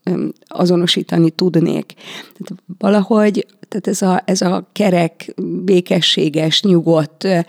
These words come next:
ö, minden helyzetben megfelelő módon szóló, adekvát módon megnyilvánuló, ö, isteni személy van előttem,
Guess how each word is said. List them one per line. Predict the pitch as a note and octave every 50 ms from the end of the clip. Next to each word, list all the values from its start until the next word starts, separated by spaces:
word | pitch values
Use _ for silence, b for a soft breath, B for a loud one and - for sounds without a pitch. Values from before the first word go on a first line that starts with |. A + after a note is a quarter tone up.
| B B B B B B
ö, | B F#3+ E3+ E3+ F3+ F#3
minden | F#3+ G#3+ A#3 A#3 G#3+ F#3+ F3 D3+ D3+
helyzetben | D#3 D#3 F3+ F3+ F#3 F#3 F#3+ F#3 E3+ E3 E3 E3 D#3+ D#3 D#3 D#3+ E3 - - - - - - -
megfelelő | G#3 G3 F#3+ F3+ F3+ - - G3+ F#3 F3+ E3+ E3+ E3 E3
módon | E3+ E3+ D#3+ F3 E3+ E3 E3 F3
szóló, | E3+ - - - F#3 F3 D#3+ D#3+ D#3+ D#3+ E3 E3+ E3+ B B B B B
adekvát | - F#3 F#3+ E3+ F3+ D#3 - - F3+ C#3+ C3+ D#3 E3+ - -
módon | F#3 F3+ F3 E3+ E3 E3 E3
megnyilvánuló, | F3 F3 E3+ E3+ F3 F3+ F3+ F#3 F3 E3+ E3+ F3+ F3+ F3 F#3 F#3+ F3+ F3 F3 E3+ F3 B B B B B B B
ö, | - D#3+ D#3 D#3 D3+ D#3 E3 E3 F#3+ - _ _ - - - F4 - F4 D#4 - _ _
isteni | - A#3+ G3 - - - F3+ E3 E3 E3+ E3+ E3 E3 -
személy | - - - - F#3 E3 D#3 E3+ E3+ E3+ E3+ E3+ E3+ - -
van | - F3 E3+ E3+ E3 -
előttem, | - E3+ E3+ F#3+ G#3 A3 A3 - - A#3 A#3 A#3 A3+